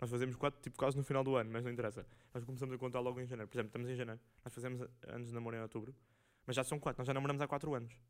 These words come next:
mas só começámos em outubro. Por exemplo, só faz, só faz quatro anos em outubro deste ano.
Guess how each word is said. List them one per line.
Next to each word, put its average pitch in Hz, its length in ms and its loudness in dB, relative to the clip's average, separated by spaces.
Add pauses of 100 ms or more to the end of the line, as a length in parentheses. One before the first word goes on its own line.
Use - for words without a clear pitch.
mas 120 80 -2
só 135 80 2
começámos 143 380 0
em - 20 4
outubro. 147 360 0
Por - 100 -12
exemplo, 104 160 -4
só 113 100 -2
faz, 123 220 0
só - 200 -16
faz 131 160 2
quatro 135 280 2
anos 151 200 0 (600)
em 139 100 4
outubro 139 300 4
deste 139 240 4
ano. 107 160 -2